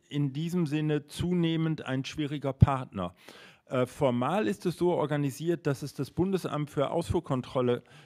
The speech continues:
gibt, ähm, die am Ende tatsächlich bei internationalen Wissenschaftskooperationen, da wo es heikel wird, prüfend draufschauen. Aber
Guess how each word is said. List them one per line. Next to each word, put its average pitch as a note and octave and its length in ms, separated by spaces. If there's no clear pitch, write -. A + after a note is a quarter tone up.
gibt, D3+ 500
ähm, C3 580
die E3 200
am D3 200
Ende F#3+ 640
tatsächlich D#3+ 840
bei C#3 400
internationalen D3+ 1200
Wissenschaftskooperationen, D3 1500
da C#3 260
wo D3 140
es - 180
heikel D#3+ 400
wird, D#3+ 380
prüfend E3+ 560
draufschauen. A2+ 640
Aber E3+ 360